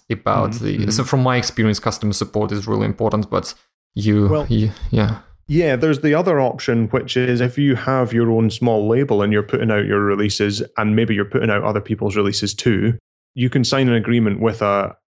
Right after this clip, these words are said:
Speaker 2: it's, I don't really know exactly what to call them, but, like, a more professional digital distributor, which is a, a company that exists that will distribute, but really you're dealing with a person, and you send them your release and you say when you want it to be released and they deal with it.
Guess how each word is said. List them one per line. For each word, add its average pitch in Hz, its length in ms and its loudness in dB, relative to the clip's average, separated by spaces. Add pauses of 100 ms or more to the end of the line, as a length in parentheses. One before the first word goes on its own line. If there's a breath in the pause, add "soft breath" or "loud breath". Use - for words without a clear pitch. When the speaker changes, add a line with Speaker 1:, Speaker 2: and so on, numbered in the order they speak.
(120)
Speaker 2:
it's, 139 160 -2
I 151 160 0
don't 196 240 -2
really 165 240 2
know 147 160 2
exactly 127 340 0
what 110 200 -2
to 107 60 -8
call 113 280 -2
them, 104 140 -2
but, 104 120 -2
like, 110 180 -2
a 107 80 -2
more 123 540 2
professional 104 720 -2
digital 110 440 0
distributor, 104 760 -2 (440 loud breath)
which 135 180 -2
is 131 100 2
a, 135 100 2
a 127 120 -2
company 139 460 0
that 113 160 0
exists 107 720 -4 (100)
that 107 180 -2
will 104 460 0 (260)
distribute, 110 720 0
but 117 260 0
really 127 320 2
you're 107 160 0
dealing 110 320 2
with 101 140 0
a 98 40 -4
person, 104 640 -4 (200)
and 113 140 2
you 110 60 4
send 127 340 2
them 107 180 2
your 104 120 2
release 104 380 0
and 104 100 -2
you 104 80 0
say 110 300 0
when 104 160 2
you 101 100 2
want 101 220 0
it - 80 -6
to - 80 -10
be 101 120 0
released 101 340 0
and 101 120 -2
they 101 80 0
deal 113 240 2
with 107 220 0
it. 107 160 -2